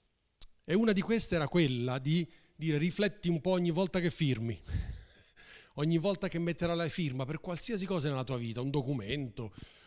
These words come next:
una data, un, qualsi-, un certificato, qualsiasi cosa tu dovrai firmare,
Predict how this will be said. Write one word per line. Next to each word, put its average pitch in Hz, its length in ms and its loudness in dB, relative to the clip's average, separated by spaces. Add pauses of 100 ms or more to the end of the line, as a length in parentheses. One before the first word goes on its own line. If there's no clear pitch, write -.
(120)
una 143 260 -2
data, 135 500 0
un, 127 500 -2 (280)
qualsi-, 156 300 -2
un 156 120 0
certificato, 131 760 0
qualsiasi 196 360 2
cosa 208 220 2
tu 202 140 -6
dovrai 208 280 0
firmare, 220 720 2